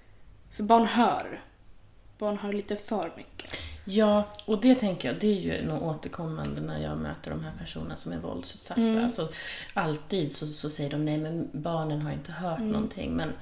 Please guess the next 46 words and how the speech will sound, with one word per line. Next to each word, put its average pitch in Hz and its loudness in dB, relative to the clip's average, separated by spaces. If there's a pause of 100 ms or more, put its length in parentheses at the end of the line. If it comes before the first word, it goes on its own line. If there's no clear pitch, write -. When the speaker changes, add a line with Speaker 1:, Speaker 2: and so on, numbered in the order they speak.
(420)
Speaker 2:
öronen 175 4
på 165 -2
Speaker 1:
Mm. 151 2
Speaker 2:
barnen 143 2
är 151 -2
ju - -6
gigantiska, - -6
så - -2
att 214 2
Speaker 1:
Mm. 202 0
Speaker 2:
de 170 -2
hör 170 -6
ju - -4
otroligt - -10
mycket. - -8
Speaker 1:
Mm. 202 -6 (280)
Speaker 2:
Så. - -12 (360)
Speaker 1:
Ja, 208 4
så - 2
är 226 6
det 160 2
ju. - -6
Speaker 2:
Mm. 175 -4
Speaker 1:
Och 202 2
då 208 6
är 220 6
det 240 4
ju 240 4
väldigt 202 0
så - -4
här 180 2
att, 180 -8
för - -4
jag, 190 0 (160)
det 202 0
jag 208 4
minns 196 -2
liksom 190 -4
när 190 -6
jag 180 -6
var 180 -4
liten 202 -2 (720)
och 202 -4
när 196 0
mina 190 -2
föräldrar 185 -6